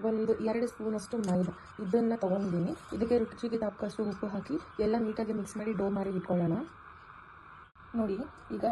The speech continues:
ಹಿಟ್ಟನ್ನ ಎಲ್ಲ ಎ-, ಮೂರನ್ನೂ ಸೇರಿ ಮಿಕ್ಸ್ ಮಾಡಿ, ಆ, ಈಗ ಇಟ್ಟಿದ್ದೀನಿ. ಒಂಚೂರು ಎಣ್ಣೆ ಹಾಕೊಂಡು ಮಿಕ್ಸ್ ಮಾಡಿದ್ದೀನಿ, ಅದು ಸಾಫ್ಟಾಗಿ ಬರುತ್ತೆ ಅಂತ. So, ಮಿಕ್ಸ್ ಮಾಡಿ ಒಂದು ಹತ್ತು ನಿಮಿಷ ಸೈಡಲ್ಲಿ ಇಟ್ಬಿಡೋಣ. ಅಷ್ಟರಲ್ಲಿ ವೆಜಿಟೇಬಲ್ಸ್ ಎಲ್ಲ ಏನೇನು ಬೇಕು ಅಂತ ನೋಡಿ ಕಟ್ ಮಾಡ್-, ಮಾಡ್ಕೊಳ್ಳೋಣ.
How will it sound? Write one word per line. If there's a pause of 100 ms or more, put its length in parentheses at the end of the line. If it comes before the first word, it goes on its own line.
ಹಿಟ್ಟನ್ನ (100)
ಎಲ್ಲ
ಎ-,
ಮೂರನ್ನೂ
ಸೇರಿ
ಮಿಕ್ಸ್
ಮಾಡಿ,
ಆ,
ಈಗ
ಇಟ್ಟಿದ್ದೀನಿ. (280)
ಒಂಚೂರು
ಎಣ್ಣೆ
ಹಾಕೊಂಡು
ಮಿಕ್ಸ್
ಮಾಡಿದ್ದೀನಿ,
ಅದು
ಸಾಫ್ಟಾಗಿ
ಬರುತ್ತೆ
ಅಂತ. (460)
So,
ಮಿಕ್ಸ್
ಮಾಡಿ (280)
ಒಂದು (200)
ಹತ್ತು
ನಿಮಿಷ (100)
ಸೈಡಲ್ಲಿ
ಇಟ್ಬಿಡೋಣ. (300)
ಅಷ್ಟರಲ್ಲಿ
ವೆಜಿಟೇಬಲ್ಸ್
ಎಲ್ಲ
ಏನೇನು
ಬೇಕು
ಅಂತ (300)
ನೋಡಿ
ಕಟ್
ಮಾಡ್-,
ಮಾಡ್ಕೊಳ್ಳೋಣ.